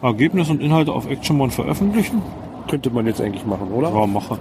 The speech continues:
Speaker 2: Wir wollen ja auch drüber berichten.
Speaker 1: Schieb's hoch, wir werden populär. Wenn du die Ergebnisse haben möchtest, trage deine E-Mail-Adresse ein, gib mal ein.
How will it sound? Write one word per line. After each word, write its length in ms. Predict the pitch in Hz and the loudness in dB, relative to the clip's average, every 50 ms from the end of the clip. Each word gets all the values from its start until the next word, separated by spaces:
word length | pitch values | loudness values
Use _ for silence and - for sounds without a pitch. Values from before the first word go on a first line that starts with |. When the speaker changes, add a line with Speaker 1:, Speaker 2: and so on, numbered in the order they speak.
| - - | -6 -4
Speaker 2:
Wir 120 | 139 123 113 | -2 -2 0
wollen 160 | 113 117 123 | 0 -2 -2
ja 60 | 123 | -2
auch 100 | 117 113 | -4 -4
drüber 240 | - 131 117 113 107 | -2 -2 -2 0 -2
berichten. 260 | 104 107 131 143 180 | -2 -2 0 2 4
Speaker 1:
Schieb's 240 | 247 262 147 143 135 139 | 4 4 4 2 2 2
hoch, 380 | 165 196 240 254 247 180 135 | 2 2 2 2 2 2 2
wir 120 | 143 135 127 | 2 2 4
werden 160 | 147 175 170 | 2 2 0
populär. 640 | - 185 180 175 160 151 147 160 175 170 151 131 113 110 - - - - - - - - - - - - - - - - - - - - - - - - - - - - - - - - - - | 0 -2 0 2 4 4 4 2 2 0 -2 -4 -4 -8 -12 -14 -14 -16 -16 -16 -16 -16 -14 -14 -14 -14 -14 -14 -14 -14 -14 -14 -14 -14 -14 -14 -12 -12 -12 -12 -10 -12 -12 -12 -12 -10 -6 -2
Wenn 140 | 120 131 143 | -2 2 4
du 80 | 151 | 4
die 80 | 151 147 | 4 4
Ergebnisse 380 | 127 110 135 156 165 156 143 143 | 4 4 2 0 0 -2 -2 0
haben 220 | 131 123 127 135 147 | 0 0 2 2 0
möchtest, 320 | 156 143 - - 139 - - | 0 0 -2 -4 -6 -4 -2
trage 220 | - 131 127 127 127 | 0 2 4 4 4
deine 140 | 127 131 131 | 2 2 2
E-Mail-Adresse 460 | 151 160 165 160 156 156 151 - - | 2 2 2 2 2 2 0 2 2
ein, 80 | 151 139 | 0 0
gib 100 | - - | 0 2
mal 160 | - 135 117 113 | 4 4 4 4
ein. 140 | 120 135 | 4 4